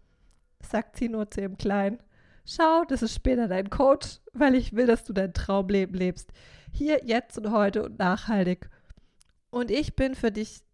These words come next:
twenty-four seven da. Und weil ich dich so liebe, will ich nur das Beste für dich.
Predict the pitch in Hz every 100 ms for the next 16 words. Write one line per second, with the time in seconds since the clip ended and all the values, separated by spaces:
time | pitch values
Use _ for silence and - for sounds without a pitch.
0 | - 233 233 233 - 208 - 180 180 180
1 | 170 170 - _ _ _ _ _ _ _
2 | 214 202 202 220 247 247 226 214 - 233
3 | 233 208 202 190 190 196 _ _ _ _
4 | - 208 208 214 190 190 - 185 196 -
5 | 202 - 180 170 175 -